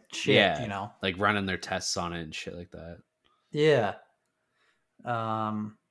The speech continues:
Speaker 1: and then at one point, Tatiana decides she's gonna fucking go in the cell with it <laughs> when it's out. I was like, "That's not a fucking good idea."
Speaker 2: That's
Speaker 1: Like, uh,
Speaker 2: fucking
Speaker 1: what's
Speaker 2: ballsy.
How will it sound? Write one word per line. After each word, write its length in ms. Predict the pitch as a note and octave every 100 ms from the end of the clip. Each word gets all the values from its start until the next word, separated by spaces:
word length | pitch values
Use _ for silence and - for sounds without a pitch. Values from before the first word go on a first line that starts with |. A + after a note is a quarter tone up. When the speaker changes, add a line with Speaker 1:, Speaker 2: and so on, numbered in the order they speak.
| _ _ _ _ _ _ _ _ _ _ _
Speaker 1:
and 120 | F#3+
then 140 | F3 E3
at 100 | D3+
one 300 | D#3 E3 D#3+
point, 480 | - D#3 D3+ D3+ - _ _ _ _ _ _ _
Tatiana 600 | - E3 - E3 D3 C#3 C3+
decides 920 | B2+ - D3 C#3+ C3 C3+ B2 C3 B2+
she's 180 | C#3+ C3
gonna 320 | C3+ B2+ A#2+ _
fucking 400 | - C#3 D3 A#2+
go 220 | C3+ C#3
in 200 | D3 C#3+
the 120 | B2+
cell 340 | B2 E3+ C#3+ C3
with 200 | E3 D#3+
it 280 | C#3+ E3 -
<laughs> 140 | -
when 140 | F#3+ D3+
it's 160 | C3
out. 420 | D#3+ D#3+ - - - - - - _ _
I 80 | -
was 80 | A2
like, 140 | A#2+
"That's 180 | B2+ -
not 180 | F3+ B2
a 40 |
fucking 320 | B2+ A#2 A#2 A2+
good 100 | A2
idea." 380 | A2+ B2+ D#3+
Speaker 2:
That's 200 | D3 C3 B2
Speaker 1:
Like, 80 |
uh, 60 | C#3+
Speaker 2:
fucking 240 | G#2 - D3
Speaker 1:
what's 320 | D3 - - _ -
Speaker 2:
ballsy. 680 | D#2 D2+ - E2 D#2+ F#2+